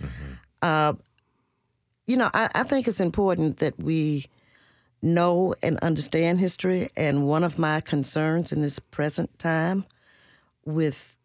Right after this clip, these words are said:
Speaker 2: the cancellation and book banning, uh, I used to tell my students, "Your, y-, y-, your brain can't process what your eyes can't see."
Speaker 1: Mm-hmm.
Speaker 2: And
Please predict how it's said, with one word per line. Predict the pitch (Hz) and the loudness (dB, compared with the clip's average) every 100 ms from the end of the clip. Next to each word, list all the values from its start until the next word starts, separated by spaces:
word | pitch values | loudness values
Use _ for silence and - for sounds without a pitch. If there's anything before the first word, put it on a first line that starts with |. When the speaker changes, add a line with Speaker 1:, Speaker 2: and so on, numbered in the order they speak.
| _ _ - | _ _ -8
Speaker 2:
the | 151 | -6
cancellation | - 175 165 - 143 151 151 - 180 180 - | 0 2 2 0 0 0 0 0 0 0 -2
and | 135 131 120 - | -2 -2 -2 -2
book | 170 - | -2 -2
banning, | 143 147 151 156 180 185 180 _ _ _ - _ _ _ - | -2 0 2 0 0 -2 -6 _ _ _ -20 _ _ _ -6
uh, | 160 147 143 139 - - | -2 0 0 0 -2 -6
I | 160 | -6
used | 160 - | -4 -6
to | |
tell | - 185 | -4 -2
my | 170 | -2
students, | - 196 180 156 - | -2 -2 0 0 0
"Your, | 180 175 160 - | 0 2 0 -2
y-, | 160 - - | -6 -8 -8
y-, | 147 - | -12 -8
your | 156 160 | -6 -2
brain | 175 190 196 | 0 2 0
can't | 190 196 165 - | 0 -2 -2 -4
process | - 180 185 156 - | -4 -2 -2 -4 -4
what | - - | -4 -2
your | - | -2
eyes | 151 143 - | -2 -2 -4
can't | 151 80 | -6 -8
see." | - - 85 - _ _ - | -10 -10 -10 -12 _ _ -6
Speaker 1:
Mm-hmm. | 85 78 73 82 78 71 _ _ - _ _ - | -4 -2 -2 -2 -2 -6 _ _ -20 _ _ -2
Speaker 2:
And | 180 165 160 | 0 2 -2